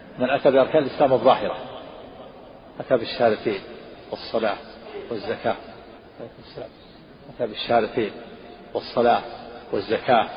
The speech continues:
والصوم والحج، ولكن لم يأتي بأركان الإيمان الباطنة، هذا هو المنافق،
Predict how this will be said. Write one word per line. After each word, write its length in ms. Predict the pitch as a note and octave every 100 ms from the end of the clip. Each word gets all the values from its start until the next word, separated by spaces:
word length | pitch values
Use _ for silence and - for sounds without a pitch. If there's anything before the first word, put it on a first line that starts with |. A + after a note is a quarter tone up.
| - - - - -
والصوم 520 | A#2+ - B2+ A#2+ A2+
والحج، 460 | G2+ - C#3+ - - - - - - - - - - -
ولكن 420 | A#2+ C#3+ - D#3+ - - - - - - -
لم 160 | C#3
يأتي 220 | D3+ - A#2
بأركان 340 | G#2+ - B2
الإيمان 280 | G#2 A2 G#2
الباطنة، 460 | G2 G#2 B2 C#3+ - - - - - - -
هذا 180 | C3+ D#3+
هو 120 | B2
المنافق، 380 | A2 G#2 - -